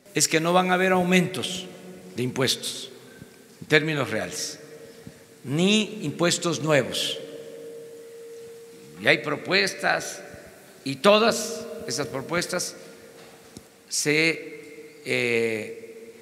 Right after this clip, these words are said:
han desechado. Los contribuyentes pueden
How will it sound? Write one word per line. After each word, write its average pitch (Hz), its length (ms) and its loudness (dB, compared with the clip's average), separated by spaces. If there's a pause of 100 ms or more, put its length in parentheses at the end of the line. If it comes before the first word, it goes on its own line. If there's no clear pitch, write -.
(360)
han 139 260 2
desechado. 135 560 2 (1900)
Los - 580 -10
contribuyentes 139 920 -2 (1000)
pueden 127 800 -2